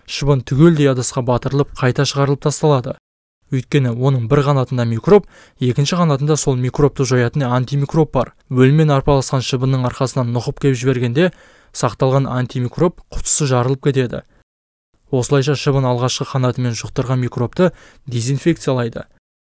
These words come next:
Бұлай жасау діни міндет болмаса да, қажет жағдайда қолдануға болатын ғылыми ақпарат.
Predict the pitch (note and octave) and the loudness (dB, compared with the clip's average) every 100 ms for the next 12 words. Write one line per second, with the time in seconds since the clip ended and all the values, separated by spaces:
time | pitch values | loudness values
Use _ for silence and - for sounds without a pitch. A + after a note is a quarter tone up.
0 | _ _ - B2+ F3+ F#3 D#3+ G3 C#3+ D3 | _ _ -2 4 4 4 2 2 2 2
1 | E3 D3+ D3 D3 C#3 B2+ A#2+ C3 F#3 F3+ | 2 2 0 0 0 0 -2 0 0 -2
2 | _ _ - B2 A#2+ - B2+ C3 C#3 - | _ _ -4 -2 -2 -2 0 0 0 0
3 | C3+ B2+ B2 A2+ A#2 B2+ B2+ D3 A#2+ A2+ | 0 0 0 -2 -2 0 0 -2 -4 -2
4 | A2 A#2+ B2+ - C#3+ A#2 | -2 -2 -2 0 0 -2